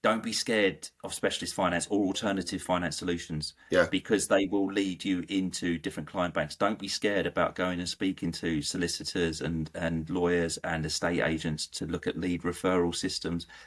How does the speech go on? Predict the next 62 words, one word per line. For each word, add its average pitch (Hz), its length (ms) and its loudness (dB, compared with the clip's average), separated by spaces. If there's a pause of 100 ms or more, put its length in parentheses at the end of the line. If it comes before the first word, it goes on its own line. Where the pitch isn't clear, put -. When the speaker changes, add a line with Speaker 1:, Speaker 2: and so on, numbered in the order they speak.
(320)
Speaker 1:
You 90 120 4
know, - 100 -2
look 123 200 4
at - 120 2
land, 80 380 2
look 107 180 0
at - 80 -4
development, 82 560 0 (320)
look 117 180 4
at 139 80 2
auction, 95 680 -2 (380)
look 110 200 4
at - 60 -4
other 107 160 0
ways 98 200 6
Speaker 2:
That's - 140 0
Speaker 1:
you 196 60 10
Speaker 2:
scary 196 80 12
Speaker 1:
can 185 80 10
Speaker 2:
stuff - 160 4
if - 40 6
Speaker 1:
generate 170 140 2
Speaker 2:
you've 156 100 0
never 160 140 8
Speaker 1:
income. 165 160 10
Speaker 2:
done 139 80 8
it, 120 60 6
isn't 131 120 2
it? 101 140 2
But 110 100 4
like 135 140 8
you 110 80 -4
say, 117 220 8
you 85 60 -2
just 107 160 -6
need 123 140 2
to 107 100 -6
speak 120 200 2
to - 60 -10
people. 98 120 4
You 98 80 4
need 110 80 4
to 104 120 0
get - 260 8 (180)
Speaker 1:
But, 110 120 6 (100)
but, 117 240 0 (180)
but 117 140 0
then 110 260 4
that's 110 420 0
where 104 160 2
the 101 80 -6
brokers 110 360 4
talks 104 300 -2
to 110 100 0
us. - 260 0 (220)
As 87 100 -2
I 98 40 10
Speaker 2:
Yeah. 95 60 10
Speaker 1:
said, 101 120 2
we 101 100 2
don't 113 240 4
push - 460 0